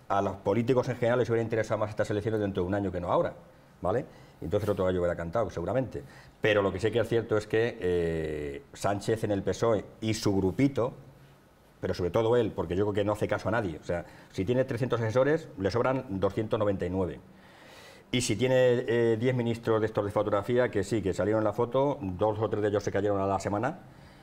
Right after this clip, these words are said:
otros, si otros dos o tres se mantuvieron, porque si se seguían cayendo ya, se caía todo el gobierno entero. Pero Sánchez en el pesoe es un peligro.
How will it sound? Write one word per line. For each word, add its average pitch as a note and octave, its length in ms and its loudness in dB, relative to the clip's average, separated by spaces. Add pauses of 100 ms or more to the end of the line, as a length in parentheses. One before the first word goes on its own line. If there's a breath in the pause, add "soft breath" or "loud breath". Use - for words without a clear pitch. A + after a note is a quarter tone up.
(240 loud breath)
otros, G#2+ 360 2
si - 240 -4
otros G2+ 200 2
dos A#2 100 0
o A#2+ 60 -2
tres A#2 100 0
se A2+ 80 -2
mantuvieron, A2+ 440 2
porque F#2+ 240 0
si F#2 140 -2
se F2+ 240 -2
seguían G2+ 300 0
cayendo G#2+ 360 0
ya, G#2+ 160 2
se G#2+ 120 -4
caía G2 280 0
todo G2 100 -4
el G2 60 -2
gobierno F#2 240 -4
entero. D#2+ 320 -8 (680 loud breath)
Pero G#2 280 4
Sánchez G#2 360 -2
en A#2 80 0
el A2+ 100 0
pesoe A2+ 460 2 (100)
es F#2 160 -4
un F#2+ 120 0
peligro. F#2+ 480 0